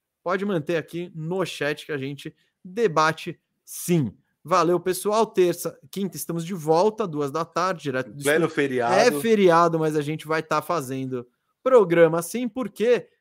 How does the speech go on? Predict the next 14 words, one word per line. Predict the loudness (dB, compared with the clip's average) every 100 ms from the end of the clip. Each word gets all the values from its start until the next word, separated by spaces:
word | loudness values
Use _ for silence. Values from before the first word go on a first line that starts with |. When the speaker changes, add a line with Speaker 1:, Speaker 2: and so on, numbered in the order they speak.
| _
Speaker 1:
Porque | -20 -16
são | -8 -4
as | -4 -6 _
prévias | -4 -2 -2 -4 -4 -10 _ _
da | -6 -4
Conferência | -4 -6 -6 -6 -6 -4
Oeste. | -4 -4 -6 -10 -14
Tá | -12
chegando | -8 -4 0 2 2 2 0 -4
a | -8
temporada | -10 -10 -6 -4 -4 -4
e |
a | -8
gente | -8 -12 -16